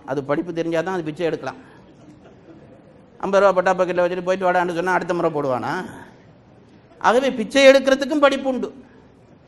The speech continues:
ஆகவே எந்த ஒன்றை கற்பதற்கும் ஒரு பருவம் இருக்கிறது. இப்ப அதை பத்தி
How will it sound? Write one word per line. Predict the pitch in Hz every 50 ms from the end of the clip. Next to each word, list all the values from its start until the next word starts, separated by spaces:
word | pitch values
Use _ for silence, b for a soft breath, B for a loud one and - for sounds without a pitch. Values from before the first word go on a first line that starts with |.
| _ _ - _ _ _ _ _ _ - -
ஆகவே | - 262 330 349 320 269 294 302 233
எந்த | 202 233 285 320 330 359 370 370 392 392 370
ஒன்றை | 349 320 311 311 302 302 302 -
கற்பதற்கும் | - 254 - 226 - 254 247 226 208 175 160 - 214 285 -
ஒரு | 208 214 214 202
பருவம் | 202 208 226 240 240 240 226
இருக்கிறது. | 208 190 175 - 180 160 139 117 113 - - - - _ _ _ _ _ _ _ _ _ _ _ _ _ _ _ _ _ _ -
இப்ப | 127 131
அதை | 127 135 170
பத்தி | 156 170 165 175 254 269 262 240 -